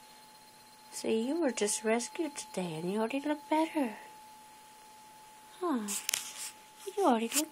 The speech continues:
better. You just got a little boo-boo, but you'll be fine.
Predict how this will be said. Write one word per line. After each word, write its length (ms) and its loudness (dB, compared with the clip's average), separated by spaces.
better. 340 6
You 120 -8
just 200 -12
got 160 -2
a 40 -4
little 260 -4
boo-boo, 680 -6
but 80 -10
you'll 180 -12
be 220 -8
fine. 600 -12